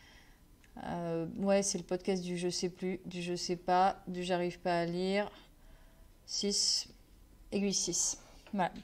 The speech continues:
Donc autant dire que ça va vite, vite, vite. Le seul truc qui ralentit, c'est donc cette laine un petit peu fragile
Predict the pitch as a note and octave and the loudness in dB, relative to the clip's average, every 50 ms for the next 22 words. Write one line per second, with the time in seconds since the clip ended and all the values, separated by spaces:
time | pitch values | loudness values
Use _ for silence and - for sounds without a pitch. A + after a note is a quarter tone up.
0 | - - - - - - - - - - - - C4 C4 D#4+ D4+ D4 C4+ C#4 D4 | -18 -18 -10 -8 -8 -8 -8 -12 -16 -16 2 4 4 6 6 8 8 8 8 6
1 | D4 D4 - C4 B3+ B3+ - - G#3+ G3+ G3+ A#3 B3 C4 B3 - - F#3+ F#3+ F#3+ | 4 4 2 2 4 4 4 6 4 4 6 6 4 4 2 0 -4 -6 -4 2
2 | G#3+ D4+ D4+ D4+ - B3 G#3+ G3+ G3+ B3+ C#4 - - B3 B3+ A#3 - D#4 D4+ - | 2 2 2 2 0 -2 -2 2 2 0 0 0 0 0 0 2 4 2 2 2
3 | - D4 - - A#3 A3+ A3 G#3+ A3 G3+ - - D4+ - - A3 G#3+ A3+ A3+ - | -2 -4 -2 -2 0 0 2 0 0 -2 -2 0 0 0 2 2 2 0 0 0
4 | G#3+ G3+ - A3 A3 A3+ A#3 - - G3+ G3 - - - - A#3+ A#3 A#3 - - | 0 -2 0 0 0 2 2 2 0 -2 -2 -2 -2 0 0 0 0 0 -4 -10
5 | - - - - - - - - G#3 F#3+ F#3 F#3 F#3 F#3+ A3 C4+ D#4 | -12 -12 -14 -14 -14 -12 -4 0 2 2 2 2 2 0 0 0 0